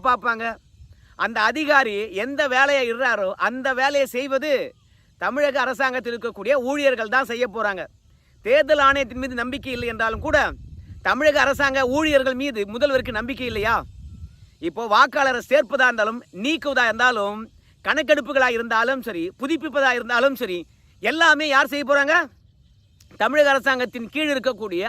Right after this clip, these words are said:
அரசு ஊழியர்கள் தான் செய்ய போறாங்க. தேர்தல் ஆணையத்தினுடைய அதிகாரிகள் என்ன சொல்றாங்களோ அதை கேட்டு செயல்படுவாங்களா, இல்ல தமிழக அரசாங்கம் என்ன சொல்லுதோ அதை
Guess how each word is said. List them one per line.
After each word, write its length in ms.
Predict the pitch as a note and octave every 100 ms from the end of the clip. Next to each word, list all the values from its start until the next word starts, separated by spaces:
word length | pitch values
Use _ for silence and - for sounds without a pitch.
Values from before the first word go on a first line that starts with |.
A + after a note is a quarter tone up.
| F#3
அரசு 240 | C4 D4 E4
ஊழியர்கள் 340 | C#4+ C4 A#3+ B3
தான் 120 | C#4
செய்ய 120 | B3 B3
போறாங்க. 260 | G#3 F#3+ C#3+ - _ _ _ - - G3
தேர்தல் 380 | C4 C#4 D4 C#4
ஆணையத்தினுடைய 420 | C4+ A3 B3+ A#3+ G3+
அதிகாரிகள் 760 | A3+ D#4 D4 D4 D4 C4+ D4 C#4+
என்ன 120 | A#3+ C#4+ C4
சொல்றாங்களோ 540 | B3+ B3+ B3 A3 B3+ C#4 - _ _ -
அதை 220 | - C4+ C4
கேட்டு 220 | C#4+ C#4+
செயல்படுவாங்களா, 640 | C4 B3+ B3 A#3+ G#3 G3+ C4 B3+ - _ _ - A3
இல்ல 160 | C#4 C4
தமிழக 300 | A#3 D4+ D4 D4
அரசாங்கம் 380 | C4 C4+ C4+ A#3+
என்ன 120 | C#4 B3+
சொல்லுதோ 300 | B3 G3 G3 G3+ F#3
அதை 120 | C4+